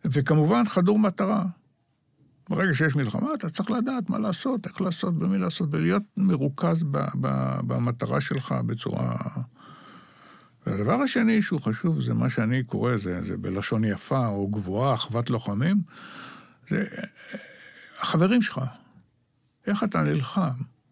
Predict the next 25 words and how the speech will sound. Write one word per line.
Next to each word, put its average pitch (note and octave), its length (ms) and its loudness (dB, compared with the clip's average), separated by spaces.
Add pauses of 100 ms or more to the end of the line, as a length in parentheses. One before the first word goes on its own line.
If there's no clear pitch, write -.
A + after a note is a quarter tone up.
(200)
הרי A#2+ 180 0
מה, D3 340 2
מה C#3+ 180 2
אתה, - 280 -2
מה B2+ 200 0 (100)
הסיפור A#2 460 -4
שלך? - 140 -8
הסיפור C#3 420 -2
שלך G#3 200 -2
זה F#3 100 0
החבר'ה C4 300 -2
שלך. - 160 -6 (1120)
זה C#3 80 0
איך D#3+ 120 2
אתה F3+ 160 2
מתייחס E3 500 2
אליהם, A2+ 340 -2 (140)
איך - 160 -4
אתה C#3+ 160 -2
רואה B2 220 4
אותם, A#2+ 360 0 (320)
איך C3+ 200 2
אתה C#3 340 2
מתפקד C#3 580 2
איתם. A2+ 380 0